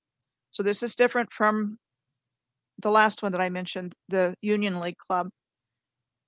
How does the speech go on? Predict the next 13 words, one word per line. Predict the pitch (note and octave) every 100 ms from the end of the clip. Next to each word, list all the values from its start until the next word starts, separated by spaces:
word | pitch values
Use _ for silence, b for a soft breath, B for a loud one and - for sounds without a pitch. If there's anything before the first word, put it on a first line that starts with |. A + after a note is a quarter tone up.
| _
And, | G#3+ G#3 G#3+ G3 -
um, | G3+ G3 G3 G3 _ _ _ _ _ _ _ _ _ _ _ - - _ _ _ _ _ _ - -
this | B3 -
was, | B3+ A#3 G3+ -
uh, | G#3+ G3 G3 F#3+ _ _ _ _ _ _ _ _ _ _ _ _ _ _ _ _ -
the | A3
headquarters | A3+ C#4 C#4 - A3+ G#3 G3
of | G#3+
the | G3+ G3 -
United | A3 G3+ G#3
States | - G#3 -
Sanitary | G3 F#3+ G3+ F#3
Commission. | - F#3+ F#3 - -